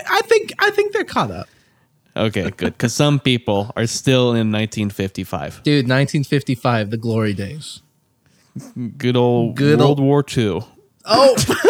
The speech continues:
Speaker 1: <laughs> not quite. <laughs>
Speaker 2: Yep. That was the year that they invaded the, uh, the Autobahn.
Speaker 1: Yep. Mm-hmm.
Speaker 2: And they sped down the road, and Vin Diesel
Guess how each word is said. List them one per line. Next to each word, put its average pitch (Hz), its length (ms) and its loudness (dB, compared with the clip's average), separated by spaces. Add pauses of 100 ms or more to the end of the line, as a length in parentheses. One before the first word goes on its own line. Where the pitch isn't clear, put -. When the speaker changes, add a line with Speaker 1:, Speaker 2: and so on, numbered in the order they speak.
(460)
Speaker 1:
<laughs> - 300 -16
not 508 720 0
quite. 247 480 6
<laughs> - 60 4 (960)
Speaker 2:
Yep. 131 420 2 (300)
That 113 100 2
was 117 200 0
the 117 120 0
year 151 400 4
that 123 420 -2
they 107 160 -2
invaded 120 560 -2
the, 117 260 0
uh, 113 240 0 (500)
the - 220 -10
Autobahn. 135 760 0 (340)
Speaker 1:
Yep. 147 440 0 (480)
Mm-hmm. 139 220 0
Speaker 2:
And 117 400 2
they 107 160 0
sped 139 520 -4
down 139 260 2
the 139 100 2
road, 139 400 2
and 113 400 -4
Vin 117 320 -2
Diesel 131 500 0